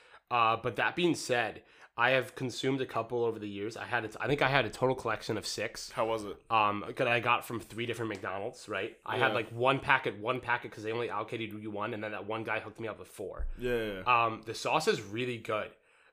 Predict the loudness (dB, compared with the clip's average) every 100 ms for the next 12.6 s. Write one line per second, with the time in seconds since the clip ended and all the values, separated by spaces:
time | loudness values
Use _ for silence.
0 | _ 0 0 -10 _ 2 2 8 8 8
1 | 4 4 4 0 -2 -2 0 2 2 2
2 | -10 -6 -4 -4 -6 -10 -8 -8 -10 -16
3 | -6 -4 -2 0 -2 -2 -4 -6 -10 -20
4 | _ _ _ -8 0 0 2 -2 -4 -10
5 | _ _ 4 4 2 -4 0 0 2 0
6 | 0 -2 -4 0 2 6 4 4 4 4
7 | 2 0 0 0 -4 -8 -4 -4 -4 -2
8 | -2 0 -4 2 4 6 6 6 -2 0
9 | 2 4 2 -4 -12 -12 -20 0 2 6
10 | 4 2 -12 -14 -6 4 6 6 4 0
11 | 6 8 12 12 12 10 10 6 6 0
12 | 0 -2 -4 -6 -8